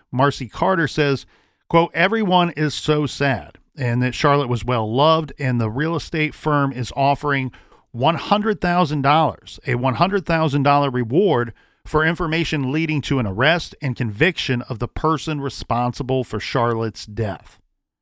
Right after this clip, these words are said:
Marcy tells the newspaper that Charlotte's husband, Christian, was the one to report her missing around midnight on Thursday, the night before her body was found. The home where she was found was listed for sale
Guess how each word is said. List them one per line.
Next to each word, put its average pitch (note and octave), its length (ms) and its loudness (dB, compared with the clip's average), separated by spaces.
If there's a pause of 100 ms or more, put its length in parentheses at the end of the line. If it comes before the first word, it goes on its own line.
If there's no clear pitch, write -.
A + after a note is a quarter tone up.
(500)
Marcy F#3+ 400 2
tells D#3+ 520 0 (360)
the D3 80 2
newspaper C3+ 640 0
that A#2 140 -2
Charlotte's D3+ 380 2
husband, D3 440 -2
Christian, G2 600 -2 (540)
was C#3+ 260 4
the D#3 120 4
one D3+ 320 2
to D#3+ 120 -2
report D3 460 0
her C3 140 2
missing B2+ 520 0 (360)
around D3 560 2
midnight C3+ 500 2
on C3 220 0
Thursday, C#3+ 600 -2 (680)
the A2+ 60 -4
night C#3 240 2
before C#3+ 340 0
her C3+ 120 2
body A2+ 300 2
was E2 200 -14
found. - 300 -16 (880)
The A#2+ 100 -2
home G#3+ 320 4
where F3 160 4
she E3 160 -2
was C#3+ 160 2
found C3+ 260 2
was A#2 160 -2
listed C#3+ 460 -2
for C3 140 -2
sale C#3 400 2